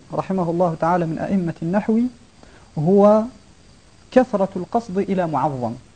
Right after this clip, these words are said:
عندما يكون القصد إلى معظم فهذا يسمى حجا. وأما في الشرع فهو القصد إلى البيت الحرام بأعمال مخصوصة،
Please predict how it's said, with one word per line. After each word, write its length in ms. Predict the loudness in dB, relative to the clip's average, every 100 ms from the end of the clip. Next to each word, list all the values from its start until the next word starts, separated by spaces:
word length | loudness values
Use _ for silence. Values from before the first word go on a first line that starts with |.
| -20 _ -20 _ -10
عندما 440 | -8 -4 -2 -2 -4
يكون 340 | -4 -4 -4
القصد 540 | -6 -8 -8 -4 -4 -4 -6
إلى 220 | -4 -4
معظم 600 | -2 -2 -2 -4 -4 -6 -10 -20 -4
فهذا 360 | 2 4 4 0
يسمى 340 | -2 -2 -2
حجا. 400 | 0 0 0 -4 -6 -20 -20 -20 _ -20 -20 -20 -20 -4
وأما 380 | 2 4 4 4
في 100 | -2
الشرع 460 | -6 -2 0 0 -2 -4 -10 -20 -20 _ _ _ -20 2
فهو 300 | 2 4 2
القصد 640 | 0 0 0 2 0 2 -2 -12 -20 -16 2
إلى 160 | 4 4
البيت 420 | 4 4 2 0
الحرام 640 | -4 0 2 2 2 -2 -4 -16 _ -20 -20 -20 _ _ -20 -20 -20 _
بأعمال 720 | 0 2 2 2 0 -2 -2
مخصوصة، 440 | -6 -8 -10 -8